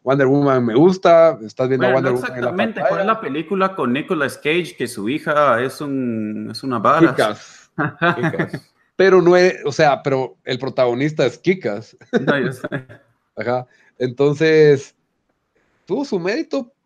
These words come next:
Speaker 1: pero no, no merecería esa valoración de Rotten Tomatoes ni esa, esa bulla de que la mejor película de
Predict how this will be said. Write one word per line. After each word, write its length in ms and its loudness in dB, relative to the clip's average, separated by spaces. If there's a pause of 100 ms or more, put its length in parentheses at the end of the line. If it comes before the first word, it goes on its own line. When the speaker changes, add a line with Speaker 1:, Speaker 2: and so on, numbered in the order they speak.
Speaker 1:
pero 340 0
no, 580 0
no 200 -4
merecería 720 -4
esa 160 -4
valoración 640 -6
de 280 -4
Rotten 320 -8
Tomatoes 520 -6
ni 240 -8
esa, 320 -4 (260)
esa 280 0
bulla 320 4
de 180 0
que 240 -4 (440)
la 220 0
mejor 640 0
película 800 2
de 520 -10